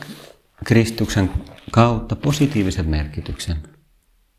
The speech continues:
Filippiläiskirjeessä aiemmin, "Minulle elämä on Kristus ja kuolema on voitto."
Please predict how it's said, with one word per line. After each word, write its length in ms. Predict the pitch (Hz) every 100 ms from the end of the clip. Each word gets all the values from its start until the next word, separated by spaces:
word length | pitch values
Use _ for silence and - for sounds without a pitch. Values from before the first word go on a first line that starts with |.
| _ _ _ _ _ _ _ _ _ _ _ - _
Filippiläiskirjeessä 1040 | 92 87 - 90 90 - 92 90 90 87 90
aiemmin, 600 | 90 87 87 87 - - _ _ _ _
"Minulle 420 | 107 110 113 101 95 -
elämä 340 | 139 151 117
on 100 | 95
Kristus 560 | 90 85 78 - 82 - - - - - -
ja 80 | 90
kuolema 580 | - 113 131 135 120 101
on 260 | 85 76
voitto." 600 | 73 71 76 73 - -